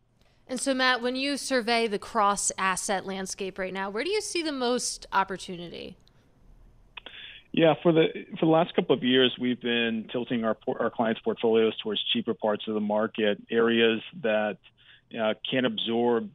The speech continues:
Speaker 2: um, some weakness in terms of earnings revisions to the,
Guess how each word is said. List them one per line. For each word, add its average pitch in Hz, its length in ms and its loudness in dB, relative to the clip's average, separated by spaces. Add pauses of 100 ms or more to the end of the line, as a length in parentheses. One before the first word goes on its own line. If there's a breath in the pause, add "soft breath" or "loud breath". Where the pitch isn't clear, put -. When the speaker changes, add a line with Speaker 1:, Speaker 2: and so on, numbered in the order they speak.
(140)
Speaker 2:
um, 107 380 -2
some 110 160 -2
weakness 113 440 0
in 98 100 -8
terms 107 380 0
of 107 240 6 (140)
earnings 113 280 2 (120)
revisions 110 520 2
to 101 100 -6
the, 95 80 -8